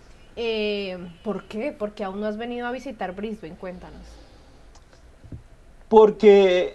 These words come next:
Speaker 2: bueno, hagamos un paréntesis aquí, y es que, independiente al resto de Australia, los de Victoria tenemos un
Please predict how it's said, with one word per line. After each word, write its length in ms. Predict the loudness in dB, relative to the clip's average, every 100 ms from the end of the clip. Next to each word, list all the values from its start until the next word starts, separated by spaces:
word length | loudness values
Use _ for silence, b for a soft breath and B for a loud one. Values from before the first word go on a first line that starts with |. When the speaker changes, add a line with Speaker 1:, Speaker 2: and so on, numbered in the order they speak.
| -14 -20 -18 -18 2
Speaker 2:
bueno, 200 | 4 4 4
hagamos 400 | 4 6 6 6
un 120 | 6
paréntesis 580 | 8 8 6 2 2 0
aquí, 240 | 0 0
y 100 | 2
es 120 | 0 2
que, 300 | -2 -2 -6 -20 -20 0
independiente 680 | 4 6 6 6 4 6 6
al 80 | 6
resto 340 | 2 2 4
de 80 | 6
Australia, 680 | 6 4 2 4 2 0 -4 -6
los 560 | 0 0 0 -4 -12 2
de 180 | 8 8
Victoria 800 | 6 2 6 8 8 4 2 -2 -18 -20 -20 6
tenemos 380 | 6 6 2 4
un 340 | 4 2 -2